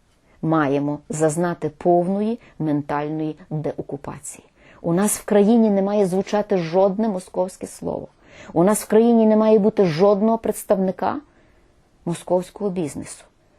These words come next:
І щойно сьогодні ми чуємо від президента, що Рада національної оборони і безпеки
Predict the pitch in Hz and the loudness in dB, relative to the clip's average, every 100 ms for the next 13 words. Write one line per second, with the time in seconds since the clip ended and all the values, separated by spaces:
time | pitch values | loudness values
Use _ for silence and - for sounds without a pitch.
0 | _ _ 220 180 - 226 240 240 - 262 | _ _ 0 2 4 4 6 2 4 4
1 | 240 247 147 139 147 160 - 165 170 - | 6 4 4 -2 -8 -8 -8 -4 -4 0
2 | 220 247 240 185 170 202 - 214 214 185 | 4 4 4 4 2 -2 -2 -2 -2 -2
3 | 160 135 - 160 - - - 170 202 202 | 0 -2 -8 -16 -16 -18 -2 0 2 2
4 | 165 165 - 180 190 180 170 - 156 156 | 2 0 -2 -2 0 0 0 0 0 2
5 | 151 143 143 147 147 - - 226 - 294 | 2 0 -4 -8 -8 -6 -2 -2 -4 -14